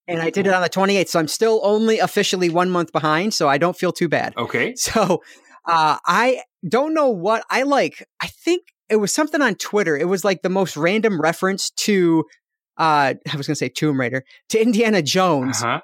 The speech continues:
Speaker 1: And I was like, "I don't know why, but I feel like watching that movie tonight." So last night,
Speaker 2: Yeah.
Speaker 1: I ended up watching Raiders of the Lost Ark for the first time on the big screen.
Speaker 2: And?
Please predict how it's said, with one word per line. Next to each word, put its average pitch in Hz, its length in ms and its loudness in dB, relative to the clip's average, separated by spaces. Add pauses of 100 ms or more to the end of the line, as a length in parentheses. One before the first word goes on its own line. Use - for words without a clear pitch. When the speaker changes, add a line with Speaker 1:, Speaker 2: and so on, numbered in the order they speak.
Speaker 1:
And 180 120 -2
I 208 40 2
was 214 120 -2
like, 220 160 0 (320)
"I 226 100 -8
don't 262 120 -2
know 269 80 0
why, 262 320 0
but 196 220 -4
I 196 100 -2
feel 208 140 -6
like 208 120 -2
watching 208 220 -2
that 214 80 -2
movie 214 160 -2
tonight." 143 240 -2
So 160 100 -2
last 175 280 0
night, 226 280 2
Speaker 2:
Yeah. - 80 -2
Speaker 1:
I 180 60 2
ended 180 180 0
up 175 100 -2
watching 180 480 -2 (400)
Raiders 185 400 0
of 175 120 -2
the 175 80 2
Lost 160 440 0
Ark 170 280 0
for 180 100 -2
the 156 80 -6
first - 360 -2
time 175 380 2
on 160 320 0
the 185 80 -2
big 160 240 -2
screen. 160 480 0
Speaker 2:
And? 160 680 -6